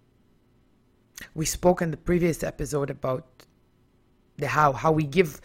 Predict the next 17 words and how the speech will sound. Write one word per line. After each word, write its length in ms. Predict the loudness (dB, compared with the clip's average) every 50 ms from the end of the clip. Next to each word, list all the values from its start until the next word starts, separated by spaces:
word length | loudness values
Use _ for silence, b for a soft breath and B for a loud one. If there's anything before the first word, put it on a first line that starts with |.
| b b b b b b b b b b _ -4
just 220 | -2 0 2 2
by 120 | 2 2
thinking 500 | 0 2 4 4 4 6 6 4 6 6
about 240 | 6 8 8 6 6
how 240 | 6 8 10 10 10
we're 180 | 12 10 8 8
gonna 220 | 6 2 0 -2
do 140 | -2 -4 -4
things, 520 | -2 0 0 0 0 -2 -8 -12 -14 -16 -18 _ _ _ _ _ _ _ _ _ _ _ _ _ _ _
we 140 | -2 -2 0
give 280 | 6 8 8 8 10 8
up 200 | 6 6 6 4
on 140 | 2 0
things. 480 | -2 -10 -12 -12 -14 -14 -16 -16 -18 -20 _ _ _ _ _ _ _ _ _ _ _ _ _ _ _ _ _ _ _ _ _ _ _ _ _ _ _ _ _ -16 -12 -4
But 180 | 0 2 6
right 200 | 8 8 6 8
now 320 | 6 6 6 6 6 2